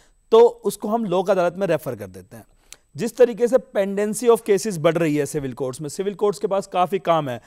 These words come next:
क्रिमिनल कोर्ट्स के पास काफ़ी काम है, उस समय उनके पास ऐसे विवाद भेजना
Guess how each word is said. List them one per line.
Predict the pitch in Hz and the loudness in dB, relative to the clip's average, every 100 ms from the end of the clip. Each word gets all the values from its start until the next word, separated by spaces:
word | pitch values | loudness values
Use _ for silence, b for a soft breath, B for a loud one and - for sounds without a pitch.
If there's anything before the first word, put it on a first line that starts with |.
| b b b - | b b b -4
क्रिमिनल | 196 240 | 0 2
कोर्ट्स | 214 214 - | 6 6 6
के | |
पास | 180 175 | 2 2
काफ़ी | 175 156 165 | 2 0 0
काम | 156 151 170 | 0 0 -2
है, | 190 _ _ _ | -8 _ _ _
उस | 233 262 - | -4 -4 0
समय | 226 202 208 202 - _ | 0 4 4 2 -4 _
उनके | 196 214 240 | -6 2 4
पास | 196 196 196 - _ - | 4 2 2 -2 _ -2
ऐसे | 175 185 - 262 240 151 | 0 2 0 2 2 0
विवाद | 165 175 190 160 | 0 4 4 2
भेजना | 127 165 165 160 | -2 -2 -2 -4